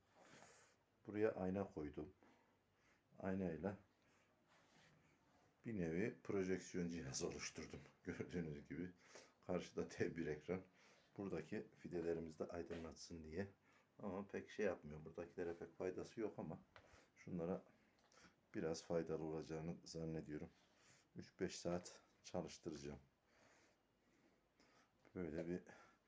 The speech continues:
geçici bir düzenek kurdum işte. Şöyle göstereyim. Eh, odada da biraz şey oldu. Bakalım, e, yaklaşık bugün ayın on üçü,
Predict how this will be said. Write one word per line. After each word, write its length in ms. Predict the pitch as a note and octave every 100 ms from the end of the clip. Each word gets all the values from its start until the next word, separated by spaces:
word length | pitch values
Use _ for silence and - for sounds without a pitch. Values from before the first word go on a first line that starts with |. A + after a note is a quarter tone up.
| - - - -
geçici 380 | F2+ - E2+ F2+
bir 100 | F2+
düzenek 460 | E2+ F2 E2+ E2
kurdum 340 | - C#2 C#2+ C#2
işte. 300 | - - F#2 - - - - - - - _ _ _ -
Şöyle 640 | - - - - - - C#2 - _ _ _ - - _ _
göstereyim. 540 | - - - C#2 C2 C#2 - _ _ _ - - _ -
Eh, 120 | G#2+ - - -
odada 340 | E2+ D#2+ D#2+
da 140 | D#2+ C#2
biraz 200 | D#2+ -
şey 260 | - E2
oldu. 260 | C#2 C#2 F2 - - - - _
Bakalım, 460 | D#3 D3 D3+ B2 G#2+
e, 280 | F#2+ F#2+ F#2 F2+ - - - - -
yaklaşık 560 | F#2+ G#2+ - G#2 - - - - - - _ _ - _ _ _ -
bugün 280 | F#2 F#2+ F#2 F#2+
ayın 220 | G2 G2+
on 160 | G#2
üçü, 680 | F#2+ F2+ - A2 A2 A2 G2